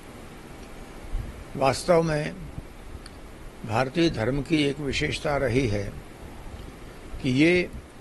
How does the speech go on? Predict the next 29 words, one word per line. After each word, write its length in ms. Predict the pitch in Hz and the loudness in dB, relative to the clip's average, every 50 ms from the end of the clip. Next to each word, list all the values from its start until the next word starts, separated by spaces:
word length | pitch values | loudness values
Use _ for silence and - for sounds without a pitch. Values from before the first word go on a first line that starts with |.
| - - - | -8 -4 -2
सबको 360 | 165 160 151 - - 202 185 | -2 -2 -2 -2 0 0 2
मिलाकर 540 | 180 151 131 131 131 139 147 143 - 185 156 | 2 4 2 4 6 4 4 4 2 2 2
चलते 380 | - - - 120 123 127 156 143 | 2 4 2 2 2 2 0 -2
हैं. 340 | 127 110 113 101 90 - - - - - - - - - - - - - | 0 0 0 -2 -2 -6 -8 -10 -10 -10 -12 -12 -12 -12 -12 -10 -8 -6
सनातन 540 | - 127 127 131 135 143 - - 156 139 | -4 -2 0 2 2 0 0 -2 -4 -2
धर्म 240 | 117 120 113 127 135 | 0 0 0 0 -2
का 160 | 131 - - | -2 -2 -2
मतलब 420 | 135 127 120 110 - 135 135 131 113 | -2 -2 -4 -2 0 2 2 2 4
है 260 | 104 120 131 120 104 107 - - - - - - - - - - - - - - - | 4 4 4 4 4 0 -4 -10 -12 -12 -12 -12 -12 -12 -12 -8 -8 -8 -6 -4 0
कि 60 | - | 2
वो 160 | 139 147 156 | 2 4 4
सबके 400 | 143 - - 139 127 - - - | 2 2 2 0 0 0 4 2
साथ 360 | - 143 - - - - - 147 - | 2 4 4 2 2 4 2 0 0
रह 260 | 139 127 120 120 127 | 0 -4 -4 -4 -4
करके 460 | 143 - 151 131 - - 160 147 131 110 - - - - - - - - - | -4 -6 -8 -8 -6 -4 -4 -2 -2 -4 -6 -12 -14 -14 -16 -16 -16 -12 -10
और 160 | - - - - - - | -10 -10 -10 -10 -8 -8
उत्तम 460 | 147 127 - - 196 185 196 202 208 196 - - - - - - - - - - - - | -8 -6 -4 -2 -2 0 0 -2 -4 -8 -10 -14 -18 -16 -16 -16 -16 -16 -16 -12 -4 0
पक्ष 240 | - 147 - - - | 0 0 2 0 -2
को 160 | 156 - 180 | 2 4 2
ग्र-, 520 | 170 147 143 143 143 139 120 135 - - 131 | 2 2 -2 0 2 4 4 4 2 0 0
ग्रहण 240 | - 135 139 160 175 | 2 4 4 4 4
करके 360 | 165 - 151 147 - - 147 | 4 4 2 2 2 0 0
चलते 360 | - - 123 110 110 - - | 2 2 0 0 0 -2 -4
हैं. 240 | 101 82 80 82 - - - - - - - - - - - - - - - - - - - - - - - - - - - - - | -4 -4 -6 -8 -10 -12 -14 -16 -16 -16 -16 -16 -16 -16 -16 -16 -16 -16 -16 -16 -16 -16 -14 -14 -14 -12 -12 -14 -14 -14 -14 -12 -8
और 100 | - 143 | -4 0
ये 280 | 123 127 135 156 160 151 | 2 6 6 6 6 6
ग्रहण 320 | 131 135 120 107 117 139 | 6 4 4 6 6 6
हुआ 380 | 147 131 104 117 135 139 127 117 | 4 4 4 6 6 8 8 8
है 280 | 120 135 143 147 - | 6 6 4 4 0